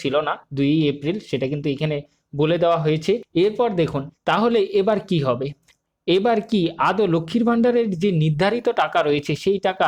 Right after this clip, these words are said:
লক্ষ্মীর ভাণ্ডার প্রকল্পের অধীনে থাকা মহিলাদের অ্যাকাউন্টে ঢুকবে, এটা কিন্তু এখানে প্রশ্ন করা হয়েছে এবং এইটার বিষয় কিন্তু এখানে নিচে বলা রয়েছে। এবং এখানে দেখতে পারবেন লেখা রয়েছে, আপনারা অনেকেই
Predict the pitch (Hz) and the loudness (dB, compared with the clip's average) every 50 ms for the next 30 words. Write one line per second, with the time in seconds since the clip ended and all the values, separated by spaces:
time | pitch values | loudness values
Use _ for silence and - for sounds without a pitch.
0 | 139 139 139 151 - - - 202 202 214 208 208 214 208 - 185 175 190 180 180 | 0 0 -2 -2 -4 -4 -4 -2 -2 0 0 0 -2 -2 -2 -4 -2 -2 -2 -2
1 | 190 170 175 160 156 147 143 160 180 214 208 214 - 190 - 208 175 151 147 147 | -2 -4 -4 -2 -2 -2 0 2 2 0 0 0 -2 -2 -2 -2 -2 0 0 2
2 | 156 160 170 165 165 175 170 165 - 131 131 127 143 147 151 151 - 180 160 131 | 2 2 2 2 2 0 -2 -2 -2 -4 -4 -2 -2 -2 -2 -2 -2 -4 -2 -2
3 | 139 139 131 139 151 214 208 160 - - _ _ _ _ - 185 170 208 190 202 | -4 -8 -8 -4 -2 0 0 -2 -2 -8 _ _ _ _ -4 -2 -2 -2 0 -2
4 | 190 185 202 185 156 - 180 208 247 214 - - 147 143 135 - - 139 127 131 | -2 0 0 -2 -2 -2 -2 -4 -4 -6 -4 -2 -2 -2 -2 -2 -2 -2 0 0
5 | 139 135 135 123 131 131 127 131 - 151 147 - _ _ - - - - - _ | 0 0 0 0 0 -2 -2 -2 -4 -6 -6 -6 _ _ -20 -20 -20 -20 -20 _
6 | _ - 165 196 240 220 170 160 160 170 185 190 190 254 247 220 175 180 190 - | _ -2 0 0 0 0 -2 -2 -2 -2 -2 0 0 -2 -2 -2 -2 -2 -2 0
7 | 233 233 240 220 240 226 226 254 202 190 - 202 220 196 160 156 160 - 226 202 | 0 0 0 0 -2 -2 0 0 0 0 0 0 0 0 0 0 0 0 -2 -2
8 | 156 151 156 175 196 190 170 151 139 131 127 - 160 233 - _ _ - - _ | 0 0 0 2 0 0 0 0 0 -2 -2 -4 -4 -4 -6 _ _ -20 -20 _
9 | _ _ - - 208 247 240 214 180 170 160 220 226 240 214 214 208 208 - 220 | _ _ -4 -2 0 0 2 0 0 0 0 0 0 0 0 0 -2 0 0 0
10 | 220 214 214 214 196 165 156 147 - 190 175 160 147 143 143 175 185 - 151 151 | 2 2 2 2 2 2 2 2 2 0 2 2 0 0 -2 -4 -4 -2 -4 -4
11 | 156 214 208 220 233 208 160 156 160 180 160 214 233 226 | 0 0 0 0 0 0 0 0 0 0 0 0 0 0